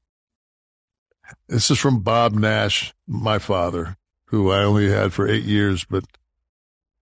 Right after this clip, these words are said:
I learned fucking ninety-nine percent of my, uh, my values in life are from my, from my dad. I remember one time my mom telling my dad, "Bob,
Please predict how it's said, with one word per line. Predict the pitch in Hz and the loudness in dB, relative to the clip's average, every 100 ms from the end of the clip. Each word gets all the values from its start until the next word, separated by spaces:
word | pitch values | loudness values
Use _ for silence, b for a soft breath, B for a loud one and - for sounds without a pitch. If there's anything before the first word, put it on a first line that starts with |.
| _ | _
I | - 107 | -8 -4
learned | 98 113 113 107 | 0 0 2 0
fucking | - 110 110 98 95 - - 107 - | -2 -2 0 0 -2 -8 -12 -12 -10
ninety-nine | 143 117 123 127 127 123 117 | -4 0 2 4 4 2 0
percent | 107 - 117 110 | -2 0 0 0
of | 95 | 0
my, | 104 104 104 | 0 2 2
uh, | 104 98 95 87 92 - _ _ _ _ - | 2 2 0 -2 -6 -12 _ _ _ _ -10
my | 78 110 | -2 0
values | 110 95 117 120 113 120 | 0 2 4 4 2 2
in | |
life | 107 107 104 107 | 2 2 0 -2
are | |
from | 95 107 | -2 -2
my, | 101 101 | 0 -2
from | - 104 | -4 -4
my | 101 | -4
dad. | 98 104 104 | -2 0 0
I | 101 | 0
remember | 104 107 | 0 0
one | 107 | 0
time | 98 104 | 0 0
my | 98 | 0
mom | 98 98 101 101 | 0 0 0 -2
telling | - 110 104 | -2 -2 0
my | 98 | -2
dad, | 92 101 101 101 90 - _ _ _ _ _ _ | -2 -2 0 -2 -4 -12 _ _ _ _ _ _
"Bob, | 117 135 156 160 | 0 4 6 4